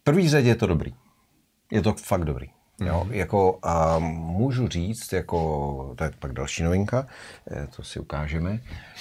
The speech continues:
Speaker 1: eh, tak prostě <laughs> můžu říct, že už mi jako pár foťáků prošlo rukama, ehm, prošlo mi pár foťáků, který mají čip od Sony rukama a software od
Speaker 2: Mhm.
Speaker 1: Sony
Speaker 2: Mhm.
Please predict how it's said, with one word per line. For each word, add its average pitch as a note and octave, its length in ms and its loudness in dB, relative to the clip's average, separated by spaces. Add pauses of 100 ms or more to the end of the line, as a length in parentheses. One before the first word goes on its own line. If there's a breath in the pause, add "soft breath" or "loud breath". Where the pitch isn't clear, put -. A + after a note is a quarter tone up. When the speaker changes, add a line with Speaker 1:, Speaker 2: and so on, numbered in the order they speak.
Speaker 1:
eh, E2+ 560 2
tak F#2 220 0
prostě F#2+ 400 2
<laughs> F#2 140 2
můžu A#2 260 4
říct, G#2+ 360 4
že F#2+ 220 0
už G2+ 240 -4
mi G#2 160 0
jako G2 200 -2
pár F2+ 240 2
foťáků F2+ 500 -2
prošlo E2 420 -6
rukama, A#2 640 0 (500 soft breath)
ehm, D#2 360 -2
prošlo D#2+ 380 -2
mi G2 120 0
pár G2 180 0
foťáků, F2+ 560 -2
který F2 280 -2
mají F2+ 200 0
čip D2+ 260 -8
od D#2+ 140 -4
Sony F#2 460 -2
rukama G#2 520 -2
a - 120 -4
software D#2+ 380 -4
od E2 40 0
Speaker 2:
Mhm. F2 100 0
Speaker 1:
Sony G2 500 -2
Speaker 2:
Mhm. E2+ 200 -4